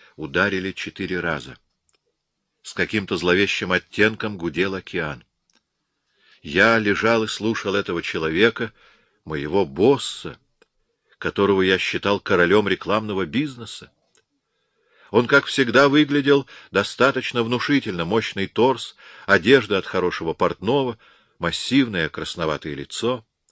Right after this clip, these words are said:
Но он уже не внушал мне уважения. Он погасил одно пепельнице сигару,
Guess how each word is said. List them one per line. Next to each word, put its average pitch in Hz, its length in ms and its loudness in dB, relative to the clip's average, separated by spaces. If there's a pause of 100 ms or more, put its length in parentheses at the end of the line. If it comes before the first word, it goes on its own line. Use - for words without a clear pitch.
(840)
Но 87 200 -2
он 117 280 2
уже 110 300 4
не 104 140 0
внушал 98 540 -4
мне 73 220 -6
уважения. 71 680 -6 (1800)
Он 180 200 -4
погасил 95 480 0
одно 90 320 0
пепельнице 76 720 -4
сигару, 151 600 -2